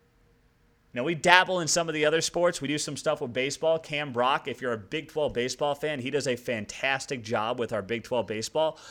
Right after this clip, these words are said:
But right now we focus primarily on the money sports because that's where the money is.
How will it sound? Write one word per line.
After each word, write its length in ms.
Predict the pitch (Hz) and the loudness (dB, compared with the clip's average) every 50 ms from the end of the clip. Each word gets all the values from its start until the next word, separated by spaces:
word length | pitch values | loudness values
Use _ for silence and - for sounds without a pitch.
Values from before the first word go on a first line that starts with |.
| - - - | -20 -20 -2
But 100 | - 147 | 0 4
right 220 | 160 180 185 151 160 | 6 8 6 8 6
now 160 | 165 156 156 | 4 6 6
we 80 | 147 | 4
focus 340 | 147 - 151 147 147 143 127 | 4 4 2 2 2 -2 -6
primarily 480 | - - 139 135 135 135 135 135 131 127 | 0 0 0 0 2 2 2 2 2 0
on 80 | 123 | 0
the 60 | 120 120 | 0 0
money 240 | 120 127 127 123 | 0 0 0 -2
sports 360 | 120 - - 127 120 127 123 - | -4 -2 -2 -2 -2 -2 -2 -6
because 280 | - 120 - 131 113 | -12 -2 -2 0 2
that's 240 | 120 127 127 - - | 2 2 0 0 0
where 120 | 120 123 | -2 -2
the 80 | 120 123 | -2 0
money 280 | 127 120 120 123 156 202 | -2 -2 -2 -2 0 0
is. 340 | 202 - - - - - | -2 -2 -4 -8 -16 -18